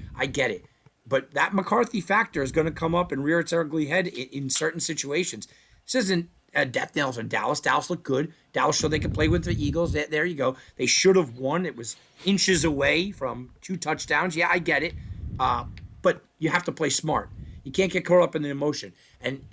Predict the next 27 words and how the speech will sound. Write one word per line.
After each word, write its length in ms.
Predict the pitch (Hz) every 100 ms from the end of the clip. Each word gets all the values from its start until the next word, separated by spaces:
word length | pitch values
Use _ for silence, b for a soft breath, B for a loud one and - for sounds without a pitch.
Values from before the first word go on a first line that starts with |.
| -
and 300 | 120 101 -
Mike 200 | - 165
McCarthy 360 | 202 185 185 170
got 200 | 156 -
caught 220 | 165 170
up 100 | 165
in 80 | 156
the 80 | 151
emotion 340 | 147 151 117
of, 140 | 110
"Dak 240 | - 220 208
looks 180 | 190 208
really 240 | 208 196
good. 380 | 180 202 185 B B B
Oh, 160 | 190
man, 220 | 196 208
C 120 | 175 214
D 140 | 202
Lamb 200 | 202 202
looks 180 | 196 220
really 180 | 196 185
good. 180 | 202
Pollard's 400 | - 190 220 196
running 200 | 185 202
the 80 | 196
ball 180 | 190 196
well. 240 | 202 190